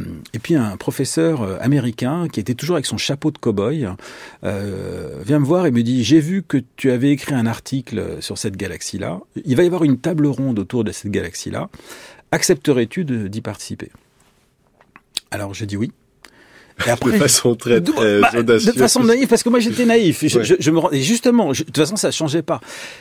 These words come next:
Speaker 1: Sauf que quand j'ai discuté avec mes collègues étudiants, ils m'ont dit, « Mais t'es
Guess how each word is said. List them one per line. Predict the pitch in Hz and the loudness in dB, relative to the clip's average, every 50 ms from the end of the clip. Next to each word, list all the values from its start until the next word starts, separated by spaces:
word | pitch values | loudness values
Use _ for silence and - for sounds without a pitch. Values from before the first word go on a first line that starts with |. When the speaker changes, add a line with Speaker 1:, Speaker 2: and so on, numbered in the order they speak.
| - | -12
Speaker 1:
Sauf | - - - - 254 - - | -8 -2 0 2 0 0 0
que | - 165 143 131 | 0 2 2 2
quand | - - 156 165 | 0 -2 -2 -2
j'ai | 165 175 | 0 -2
discuté | 165 175 - - 170 - 156 | -2 -4 -4 -4 -2 -2 -2
avec | 127 - - | -2 -2 -4
mes | 95 92 87 87 80 80 73 67 76 71 80 69 - - | -6 -6 -6 -6 -6 -8 -8 -8 -8 -8 -10 -10 -12 -10
collègues | - - 117 131 117 98 | -6 -4 -2 -2 -2 -4
étudiants, | 104 104 - 151 160 214 226 | -6 -6 -6 -6 -4 -2 -2
ils | 151 117 | 0 2
m'ont | 117 120 117 | 2 2 0
dit, « | 113 156 156 | 0 -2 -2
Mais | 113 85 - _ - | -2 -4 -6 _ -16
t'es | 82 | -16